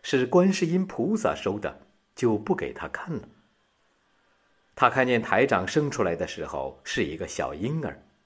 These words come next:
在树林子里，就像人家挂的那种软的床啊，布的，睡在里面。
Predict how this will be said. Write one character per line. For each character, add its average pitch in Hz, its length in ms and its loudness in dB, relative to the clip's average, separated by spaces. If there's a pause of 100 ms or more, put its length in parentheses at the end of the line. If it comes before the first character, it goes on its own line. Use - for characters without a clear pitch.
(280)
在 135 240 2
树 160 260 2
林 104 240 -4
子 135 160 -2
里， 69 220 -8 (680)
就 185 140 10
像 151 160 4
人 117 200 2
家 139 160 0
挂 135 240 2
的 104 120 -4
那 139 120 0
种 127 200 -2
软 87 260 -2
的 78 140 -6
床 80 360 -6
啊， 131 200 -10 (380)
布 151 280 -2
的， - 200 -14 (200)
睡 101 220 0
在 64 160 -8
里 60 120 -10
面。 64 200 -10